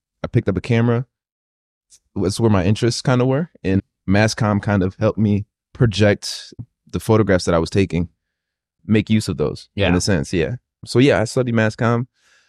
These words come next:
Speaker 1: had a business minor, graduated in two thousand fifteen, didn't use the degree. So I just got,
Speaker 2: How
Speaker 1: yeah, I
Speaker 2: many
Speaker 1: got a
Speaker 2: needed
Speaker 1: degree.
Speaker 2: it pa-, passively? 'Cause I mean, that's another thing I
Speaker 1: Yeah,
Speaker 2: remember
Speaker 1: yeah,
Speaker 2: too,
Speaker 1: yeah,
Speaker 2: is like
Speaker 1: yeah.
Speaker 2: when I would look on social media and, you know, you'd see kinda what everyone's up to.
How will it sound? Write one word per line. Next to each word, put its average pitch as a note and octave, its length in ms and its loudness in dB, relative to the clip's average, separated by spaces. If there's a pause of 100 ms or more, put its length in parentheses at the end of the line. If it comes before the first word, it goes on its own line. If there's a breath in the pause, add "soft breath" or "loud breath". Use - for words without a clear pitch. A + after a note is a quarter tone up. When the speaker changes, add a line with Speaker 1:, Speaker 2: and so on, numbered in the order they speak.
Speaker 1:
had G2+ 140 0
a F#2 40 2
business G#2 300 0
minor, G2+ 400 0 (300)
graduated G2+ 320 2
in F#2 60 0
two G#2+ 120 -2
thousand F#2+ 140 2
fifteen, G2 500 -4 (580)
didn't G2+ 280 4
use G2 200 2
the F#2 80 0
degree. D#2 320 -2 (920 loud breath)
So D2+ 280 -4 (240)
I E2 120 2
just F#2+ 180 -2
got, - 140 0
Speaker 2:
How F#3 80 2
Speaker 1:
yeah, C4+ 60 0
I C#4 40 -2
Speaker 2:
many - 20 -4
Speaker 1:
got B3+ 140 -2
a - 20 -2
Speaker 2:
needed A3+ 100 -2
Speaker 1:
degree. E3 140 -4 (120)
Speaker 2:
it C#3 80 -16
pa-, D3+ 280 -2
passively? C3 440 0
'Cause A#2 120 -2
I A#2+ 60 2
mean, A2+ 140 0
that's A#2 180 0
another A2 220 4
thing - 180 0
I F#2 60 0
Speaker 1:
Yeah, A#2+ 60 2
Speaker 2:
remember A2 240 4
Speaker 1:
yeah, G#2 60 4
Speaker 2:
too, G#2+ 80 2
Speaker 1:
yeah, A#2 120 0
Speaker 2:
is G2 180 -8
like F#2 160 0
Speaker 1:
yeah. A#1+ 100 -6
Speaker 2:
when G2+ 140 -2
I F#2+ 60 0
would F2+ 180 -2 (160)
look G#2 180 -2
on F#2+ 120 -2
social F#2+ 320 -6
media F2 420 -2
and, E2 180 -6
you F2 80 -6
know, E2+ 80 -4
you'd E2 160 -6
see F2+ 200 -10
kinda F2 200 -6
what E2 120 -6
everyone's E2 320 -6
up E2 160 -8
to. E2 260 -6